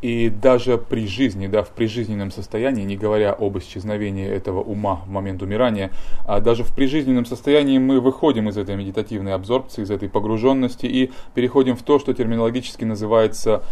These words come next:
а, в буддизме, а, постмедитативным достижением,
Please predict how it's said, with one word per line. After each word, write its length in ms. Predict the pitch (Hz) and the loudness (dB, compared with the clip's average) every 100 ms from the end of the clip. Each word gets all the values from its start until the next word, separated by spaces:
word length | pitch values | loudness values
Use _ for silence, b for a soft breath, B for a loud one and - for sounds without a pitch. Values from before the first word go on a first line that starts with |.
| B | B
а, 120 | 104 104 | 4 4
в 400 | 101 107 104 101 | 6 6 6 2
буддизме, 880 | 98 101 98 113 113 110 110 110 B B B | -2 -4 -4 -2 0 2 2 4 B B B
а, 280 | 104 98 - - - | 4 4 4 0 4
постмедитативным 1120 | 131 - - 123 110 - 110 - 113 107 101 | 6 6 2 -2 -2 0 -2 -2 -4 -2 -4
достижением, 720 | 101 - 107 104 98 - - | -4 -4 -4 -2 -4 -6 -8